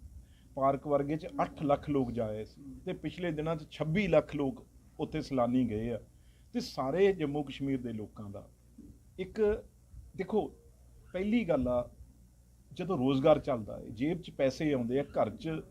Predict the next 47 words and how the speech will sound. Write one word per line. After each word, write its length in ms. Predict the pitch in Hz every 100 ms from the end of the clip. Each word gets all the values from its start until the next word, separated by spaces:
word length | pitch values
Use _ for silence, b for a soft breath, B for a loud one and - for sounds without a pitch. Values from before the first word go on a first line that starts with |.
| - - -
ਤਰੱਕੀ 360 | 185 180 208 185
ਹੁੰਦੀ 320 | 135 120 117
ਆ 140 | 110 - - - - - -
ਤੇ 80 | 180
ਕਿੰਨੀ 300 | 175 165 185
ਖੁਸ਼ੀ 340 | 160 139 175
ਆਉਂਦੀ 340 | 160 147 143 -
ਆ। 120 | - - - - -
ਤੇ 80 | 247
ਉਹਨਾਂ 360 | 247 208 240 233
ਦੇ 100 | 226
ਘਰੇ 260 | 180 139
ਵੀ 140 | 165 180
ਦਾਣੇ 380 | 135 127 156
ਆਉਣ 200 | 147 143
ਲੱਗ 140 | 127 120
ਗਏ 140 | 139
ਸੀ, 120 | 151
ਉਹਨਾਂ 180 | 175 175
ਦੇ 100 | 175
ਘਰੇ 200 | 165 131
ਵੀ 120 | 139
ਪੈਸੇ 360 | 151 131 123 147
ਆਉਣ 220 | 135 131
ਲੱਗ 140 | 120 110
ਗਏ 160 | 127
ਸੀ 280 | 131 165 190 B B B -
ਤੇ 180 | 220 -
ਉਹ 380 | 190 196 233 - - - - - -
ਖੁਸ਼ੀ 300 | - 151 226
ਮਹਿਸੂਸ 380 | 196 165 151 127
ਕਰ 180 | 143 135
ਰਹੇ 100 | 160
ਸੀ, 160 | 180
ਉਹ 120 | 214 208
ਪਿਆਰ 420 | - 160 151 180
ਮਹਿਸੂਸ 340 | 156 156 147
ਕਰ 220 | - 139
ਰਹੇ 140 | 147 170
ਸੀ। 160 | 185
ਕੰਨਿਆ 320 | 160 151 156 147
ਕੁਮਾਰੀ 340 | 156 151 151
ਤੋਂ, 160 | - 143
ਗੁਜਰਾਤ 480 | 123 131 135 135
ਤੋਂ, 120 | - 143
ਪੰਜਾਬ 500 | 139 131 131 135 -
ਤੋਂ, 180 | 151